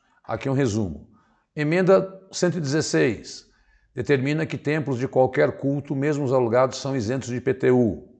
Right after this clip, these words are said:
Emenda cento e dezessete impõe os partidos políticos a aplicação de recursos partidários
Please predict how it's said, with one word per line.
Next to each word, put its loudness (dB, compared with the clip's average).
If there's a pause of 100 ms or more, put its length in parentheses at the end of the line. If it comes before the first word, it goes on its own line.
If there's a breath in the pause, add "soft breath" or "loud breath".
(600)
Emenda 2
cento -2
e -6
dezessete 0 (560)
impõe 0
os -4
partidos 2
políticos -6
a 0
aplicação -2
de -4
recursos -2
partidários -2